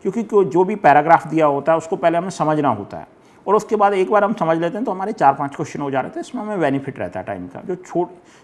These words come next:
छोटे पैराग्राफ जिसमें एक ही आंसर, एक ही क्वेश्चन होता है, तो उसको हम बाद में रखें, तो इससे एक थोड़ा सा सीसैट में भी हेल्प मिल जाती है। अब बात करते हैं कि हमें, अ, कि एग्जाम के दौरान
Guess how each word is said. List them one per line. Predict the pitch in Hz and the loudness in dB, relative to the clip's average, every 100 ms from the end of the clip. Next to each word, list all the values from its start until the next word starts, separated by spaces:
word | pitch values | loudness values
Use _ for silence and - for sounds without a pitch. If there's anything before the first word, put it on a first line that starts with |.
| _ | _
छोटे | 180 196 214 | 2 4 4
पैराग्राफ | 175 151 160 156 | 4 4 4 2
जिसमें | 185 165 208 | 0 -4 -8
एक | 160 175 175 | 0 0 2
ही | |
आंसर, | 180 170 165 190 | 2 2 0 -4
एक | 180 170 | -2 -2
ही | 190 | -4
क्वेश्चन | 151 - | -6 -6
होता | 151 131 160 | -6 -6 -6
है, | |
तो | 220 | -6
उसको | - 208 | -4 -4
हम | 196 | 4
बाद | 135 123 | 4 4
में | 120 | 2
रखें, | 95 - - | -8 -12 -16
तो | - | -14
इससे | 233 233 | -12 -8
एक | 208 - | -8 -4
थोड़ा | 190 | -4
सा | 180 190 | -4 -6
सीसैट | 175 147 165 156 | -6 -4 -4 -4
में | 160 | -6
भी | 156 | -4
हेल्प | 135 123 120 | -4 -4 -6
मिल | 110 98 | -10 -10
जाती | 80 - | -14 -16
है। | 85 82 - - _ _ _ _ _ _ _ _ _ _ - 127 - - - - | -20 -20 -20 -20 _ _ _ _ _ _ _ _ _ _ -20 -20 -20 -20 -20 -6
अब | - | -4
बात | 175 165 160 - | 4 4 4 0
करते | 185 185 | -4 -2
हैं | 175 | -4
कि | 196 170 | -2 -2
हमें, | 170 175 175 | -2 -4 -6
अ, | - 156 147 131 131 - - - | -6 -2 0 2 2 -2 -16 -6
कि | 170 160 | -2 0
एग्जाम | 127 131 147 170 | 0 0 -2 -2
के | 175 | -2
दौरान | 160 160 | 0 2